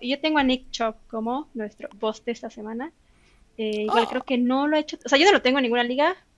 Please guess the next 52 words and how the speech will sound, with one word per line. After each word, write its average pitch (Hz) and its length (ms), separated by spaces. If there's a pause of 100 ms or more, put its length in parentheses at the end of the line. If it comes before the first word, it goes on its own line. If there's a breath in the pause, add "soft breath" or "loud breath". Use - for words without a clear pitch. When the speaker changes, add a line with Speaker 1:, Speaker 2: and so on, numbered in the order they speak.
(100)
Speaker 1:
<laughs> - 800
Ya 262 80
sé, 269 400 (280 loud breath)
no 330 80
lo - 40
tengo 415 140
en 392 60
ninguna 349 160
liga, 359 220
pero, 262 200
o - 20
sea, 262 140
lo 254 200
que 277 120
he - 20
visto 302 280
es - 40 (100)
que 240 360
si 233 100
lo 226 100
tuviera, 254 460
creo 240 160
que 254 140
me 214 80
estaría 226 260
rompiendo 233 380
el 226 80
corazón 214 380
bastante. 202 540 (560 soft breath)
Porque, 226 280
pues, 233 240
era 226 100
una 262 140
selección, 208 480
pues, 226 160
de 202 100
primera 202 340
ronda, 202 300
¿no? 202 220
Entonces, 226 560 (460)
creo 220 100
que 247 80
por 214 140
ahí 202 120
Karim 208 320
Hunt 208 180
le 202 60
anda 196 140
comiendo 190 320
mucho 202 220
el 196 60
mandado. 202 320